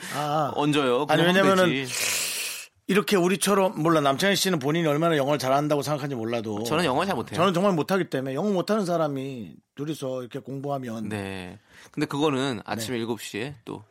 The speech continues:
Speaker 2: 하잖아요.
Speaker 1: 누가 하고 있어요?
Speaker 2: 예, 하고 있습니다. 네.
Speaker 1: 전
Speaker 2: 굿모닝
Speaker 1: 김영철이밖-,
Speaker 2: 팝스.
Speaker 1: 김영철이밖에 모르겠는데
Speaker 2: 굿모닝
Speaker 1: 또.
Speaker 2: 팝스
Speaker 1: 아,
Speaker 2: 하고 있잖아요.
Speaker 1: 우리도
Speaker 2: 케이비에스에서.
Speaker 1: 굿모닝 팝스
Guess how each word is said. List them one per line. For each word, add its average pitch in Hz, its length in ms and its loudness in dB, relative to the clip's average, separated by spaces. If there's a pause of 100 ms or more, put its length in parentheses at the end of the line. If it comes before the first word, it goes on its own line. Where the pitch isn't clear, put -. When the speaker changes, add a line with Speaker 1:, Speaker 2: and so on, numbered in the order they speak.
(460)
Speaker 2:
하잖아요. 123 560 -6
Speaker 1:
누가 127 140 -8
하고 160 120 -4
있어요? 165 300 -8
Speaker 2:
예, 110 80 -4
하고 151 240 -8
있습니다. - 380 -16 (120)
네. - 100 -16
Speaker 1:
전 151 140 -6
Speaker 2:
굿모닝 156 240 0
Speaker 1:
김영철이밖-, 180 320 4
Speaker 2:
팝스. 143 160 0
Speaker 1:
김영철이밖에 170 540 2
모르겠는데 120 480 -4
Speaker 2:
굿모닝 202 320 4
Speaker 1:
또. - 40 -8
Speaker 2:
팝스 165 220 -2
Speaker 1:
아, 117 40 0
Speaker 2:
하고 127 160 4
있잖아요. 160 280 6
Speaker 1:
우리도 165 140 4
Speaker 2:
케이비에스에서. 185 320 2
Speaker 1:
굿모닝 196 120 4
팝스 180 220 2